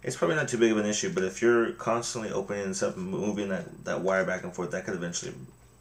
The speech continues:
break right there and stop working for you. But if you just left it in here and never messed with it ever again, then it wouldn't be a big issue, I don't think. So your basic snap there, and the bottom of this base right here is pretty heavy. I mean, I mean, I'm not gonna say super heavy, but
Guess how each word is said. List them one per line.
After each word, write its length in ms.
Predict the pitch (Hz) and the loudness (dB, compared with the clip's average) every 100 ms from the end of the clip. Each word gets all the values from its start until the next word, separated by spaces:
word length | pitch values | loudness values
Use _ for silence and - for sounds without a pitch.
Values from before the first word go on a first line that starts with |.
| - | -4
break 240 | 85 - | -4 -2
right 180 | 82 - | -8 -8
there 140 | - | -10
and 100 | - | -8
stop 260 | - - - | -8 -8 -6
working 280 | 82 - - | -8 -10 -10
for 160 | - | -8
you. 100 | - - - - - - - - - - - | -8 -10 -18 -20 -20 -20 -20 -20 -20 -20 2
But 120 | 120 | 4
if 80 | 113 | 4
you 80 | 123 | 2
just 100 | 117 | 4
left 240 | 110 - | 4 4
it 20 | |
in 120 | 107 107 | -2 0
here 140 | 104 | 0
and 80 | 101 | 2
never 160 | 101 95 | 2 0
messed 280 | 101 - | -2 -6
with 140 | - 92 | -6 -2
it 20 | |
ever 140 | 90 | -2
again, 300 | 90 85 87 | -2 -4 -4
then 200 | 85 85 - - | -4 -8 -10 -4
it 80 | |
wouldn't 240 | 92 90 87 | 0 0 0
be 100 | 85 | -4
a 40 | |
big 180 | 76 78 | -4 -6
issue, 240 | 85 - | -6 -6
I 60 | - | -4
don't 140 | 160 | -6
think. 240 | - - - - - - - - - | -8 -12 -14 -20 -20 -20 -20 -20 -6
So 120 | 107 | -2
your 80 | 92 | 2
basic 300 | 110 127 110 | 2 2 0
snap 240 | 117 110 | 0 0
there, 160 | 101 101 | 0 0
and 100 | 110 | 4
the 40 | |
bottom 240 | 117 139 | 6 6
of 40 | 143 | 4
this 140 | 127 | 2
base 240 | 117 127 139 | 4 2 2
right 100 | 139 | -2
here 140 | 147 | -2
is 100 | 101 | -4
pretty 240 | - - | -4 -2
heavy. 340 | 104 101 90 87 - | 2 0 0 -8 -10
I 60 | 107 | -6
mean, 320 | 104 110 127 | -6 -6 -8
I 100 | 98 | -6
mean, 280 | 95 90 85 | -4 -4 -6
I'm 120 | - 107 | -12 -12
not 60 | |
gonna 100 | - | -10
say 140 | - 87 | -8 -8
super 260 | - 90 | -8 -8
heavy, 160 | 92 82 | -6 -4
but 200 | 87 | -4